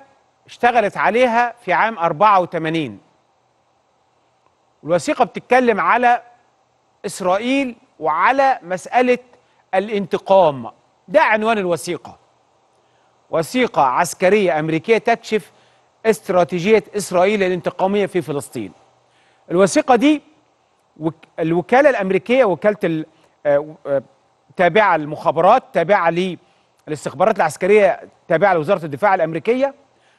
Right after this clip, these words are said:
عملوا تقييم في وثيقة عنوانها إسرائيل تجربة في مكافحة الإرهاب، وده تم في شهر يونيو عام أربعة وتمانين،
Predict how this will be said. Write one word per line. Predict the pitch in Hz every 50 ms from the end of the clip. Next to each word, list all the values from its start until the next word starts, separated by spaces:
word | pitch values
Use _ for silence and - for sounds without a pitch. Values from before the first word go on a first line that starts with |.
| _ _
عملوا | 160 180 226 277 285 254 226
تقييم | - 214 196 _ - 190 214 247 277 269 254 240 233 _ _ _ _ _ _ _ _ _ _ _ _ _ _ _ _ _ _
في | - 208 220 220 214
وثيقة | 180 180 190 180 - - 262 285 277 - 254 254 240 - _ _ _ _ _ _ _ _ _ _ _ _ _ _ _ _ _ _ _
عنوانها | - 143 175 190 202 220 254 262 240 226 233 240 220 _ _ 208
إسرائيل | 208 - - 208 196 196 185 226 226 240 247 240 214 - _ _ _ _ _ _ _ _
تجربة | _ 185 180 160 175 220 233 208 226 220 208 202
في | 175 _ - 202
مكافحة | 196 190 190 180 - 190 175 147 208 190 180 190 -
الإرهاب، | 180 165 170 165 151 131 135 110 - _ _ _ _ _ _ _ _ _ _ _ _ _ _ _
وده | 160 170 170 262 311
تم | 294 - 285 294 302 294 240 226
في | - - 240 262 269 269 269 - _ _ _ _ _ _
شهر | _ - - 254 269 240 208 190 180 180
يونيو | 190 165 180 226 254 240 247 240 208
عام | 185 196 220 233 226 190
أربعة | 180 185 160 143 196 214 208 196 180
وتمانين، | 170 160 _ 175 170 165 160 151 139 117 101 90